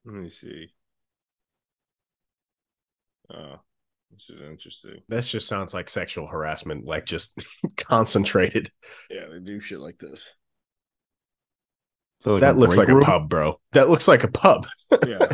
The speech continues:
Speaker 2: That looks
Speaker 1: it's,
Speaker 2: just
Speaker 1: it's
Speaker 2: like a happy hour spot.
Speaker 3: Yeah, there
Speaker 1: Let
Speaker 3: should
Speaker 1: me
Speaker 3: be a
Speaker 1: see.
Speaker 3: wine bar in there somewhere. <laughs>
Speaker 1: Then this is the other one. This one's the one that's, like, right across the street from me. Let me see if I can get a picture.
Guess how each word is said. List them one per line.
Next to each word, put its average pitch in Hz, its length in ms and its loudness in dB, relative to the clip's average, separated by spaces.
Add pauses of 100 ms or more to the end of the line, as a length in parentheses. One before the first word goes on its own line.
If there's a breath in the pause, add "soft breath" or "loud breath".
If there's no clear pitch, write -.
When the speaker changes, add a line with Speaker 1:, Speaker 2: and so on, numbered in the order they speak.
(120)
Speaker 2:
That - 200 -2
looks 185 260 -2
Speaker 1:
it's, 147 100 -8
Speaker 2:
just 151 140 2
Speaker 1:
it's - 60 -6
Speaker 2:
like 135 180 4
a 117 80 2
happy 143 340 0
hour 87 220 -8
spot. - 440 -10
Speaker 3:
Yeah, 127 160 -2
there 92 80 4
Speaker 1:
Let 95 100 0
Speaker 3:
should 127 140 -4
Speaker 1:
me 131 80 6
Speaker 3:
be 101 40 8
a 90 40 4
Speaker 1:
see. 82 60 -2
Speaker 3:
wine 131 280 2
bar 87 200 -2
in 82 80 -8
there 80 120 -10
somewhere. 80 500 -6
<laughs> - 720 -12
Speaker 1:
Then 107 280 -14
this 113 180 -10
is 110 120 -14
the 95 100 -10
other 98 240 -10
one. 90 140 -14
This 101 180 -12
one's 92 260 -12
the 95 100 -14
one 92 140 -12
that's, 87 180 -16
like, 82 160 -16
right 82 220 -16
across 78 320 -20
the 73 80 -20
street - 280 -20
from 67 120 -20
me. 67 80 -20 (2250)
Let - 100 -20
me - 40 -20
see - 160 -20
if - 100 -20
I - 100 -20
can - 100 -20
get - 140 -20
a - 220 -20
picture. 57 220 -20